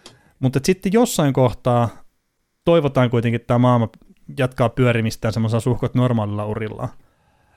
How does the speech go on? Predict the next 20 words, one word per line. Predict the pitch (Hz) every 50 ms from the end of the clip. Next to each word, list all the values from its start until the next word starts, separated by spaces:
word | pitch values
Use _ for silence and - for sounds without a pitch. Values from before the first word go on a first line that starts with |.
| - - _ -
Niin | 123 113 110 110 107 107 110 - - - _ _ _ _ _ _ _ _ _ _ _ -
sit | - - 131
se | - 143
palkkakatto | - 175 170 165 - 143 - 135 127 - 139 123
nousee | 131 127 127 120 131 120 117
sinne | 120 120 123
yhdeksäänkymmeneen | 127 131 131 127 - 127 117 113 110 107 107 107 107 107 107
miljoonaan | 107 107 107 113 113 110 113 120 127
ylitekin. | 127 120 113 104 107 104 - - - 147 127 - - _ - _ _ _ _ 120
Niin | 117 120 117 113 113 _ _ _ _ _ _ _ _ _ _ _ _ _ _ -
nämä | 170 147 143 143 135
rupeaa | 131 123 - 135 131
olemaan | 135 135 131 120 - -
kyllä | 120 113
sitten | 101 113 - - 113 107
ihan | 107 110 107
semmosia | 113 107 107 101 117 113 110 104 104 101 - _ _ _ _ _ _ _ _ _ _ _ _ _ -
ok | 135 120 110 110 - - 120 110 107 101
diilejä. | 107 104 101 98 104 117 123 123 - - _ _ _ _ _ _ _ _ _ _ _ _ _ _ _ _ _ _ _ _ _ _ -
Et | 131 120 -